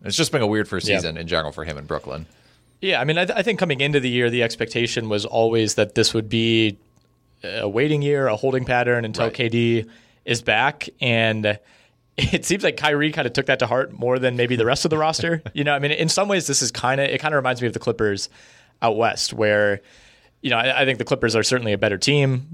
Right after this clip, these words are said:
Speaker 2: than Brooklyn. I, I think the George, uh, Kawhi duo, you know, has, has, has obviously been healthier, so it's kind of a different dynamic. But,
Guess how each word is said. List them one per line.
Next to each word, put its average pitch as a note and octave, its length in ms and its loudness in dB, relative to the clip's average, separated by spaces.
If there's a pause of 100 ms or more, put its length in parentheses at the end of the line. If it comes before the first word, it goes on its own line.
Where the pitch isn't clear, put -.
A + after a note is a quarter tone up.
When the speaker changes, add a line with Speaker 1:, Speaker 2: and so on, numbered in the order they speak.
Speaker 2:
than A#2 140 2
Brooklyn. A#2 360 2
I, G#2+ 160 2
I A2+ 40 2
think A2 180 2
the G#2+ 80 0
George, A2 600 0 (180)
uh, G2+ 200 0
Kawhi A2 380 2
duo, G#2+ 540 2 (100)
you G2+ 100 -8
know, G2 100 0
has, F#2+ 120 -4
has, G2+ 260 -6 (100)
has G#2+ 140 -2
obviously G2+ 240 0
been G2+ 140 0
healthier, D3+ 380 0
so C3+ 160 0
it's A#2 100 -2
kind C#3+ 120 -2
of A#2+ 60 -4
a A2+ 40 0
different A2+ 340 0
dynamic. A#2+ 540 0
But, A2+ 280 0